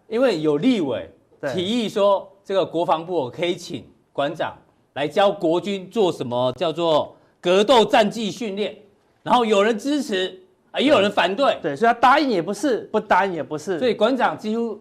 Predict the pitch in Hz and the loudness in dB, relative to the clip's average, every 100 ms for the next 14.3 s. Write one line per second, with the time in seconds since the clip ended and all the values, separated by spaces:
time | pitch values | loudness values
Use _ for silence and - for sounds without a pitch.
0 | - 147 143 190 220 214 190 196 175 131 | -16 -14 -12 -8 -6 -6 -8 -10 -10 -10
1 | 175 180 208 - 143 160 113 95 98 117 | -8 -6 -8 -8 -8 -8 -10 -12 -14 -12
2 | 151 220 254 214 233 208 208 180 196 196 | -6 0 0 0 0 4 4 4 2 2
3 | 220 - - _ _ - 269 240 175 165 | 0 -4 -14 _ _ -8 -6 -4 -4 -4
4 | 160 160 156 214 214 190 277 247 - 233 | -2 -4 -4 0 2 2 4 4 4 2
5 | 196 170 - _ _ 247 226 165 208 208 | -2 -6 -10 _ _ 0 0 0 0 0
6 | 147 131 101 92 170 156 135 139 208 208 | 0 -4 -6 -12 -10 -4 -4 -4 -2 -2
7 | 139 185 185 180 180 - - 185 175 233 | 0 -4 -2 -4 -4 -12 -2 2 2 2
8 | 220 190 - - 143 165 247 226 202 - | 2 2 0 -10 -4 2 2 2 -4 -6
9 | - _ _ - 254 330 262 269 226 208 | -12 _ _ -8 -2 0 0 -4 -6 -8
10 | 247 285 - 135 123 110 - 285 233 220 | -4 0 -2 -4 -8 -10 -2 -2 0 -2
11 | 147 - - 180 226 220 143 107 107 175 | -2 -8 -4 -2 0 -4 -8 -8 -2 0
12 | 214 196 160 151 156 220 262 262 233 247 | 0 0 -2 -2 -2 2 4 4 2 2
13 | 196 202 247 240 202 208 226 226 247 160 | 4 6 6 4 2 2 2 2 0 -4
14 | 165 240 240 | -2 -2 -2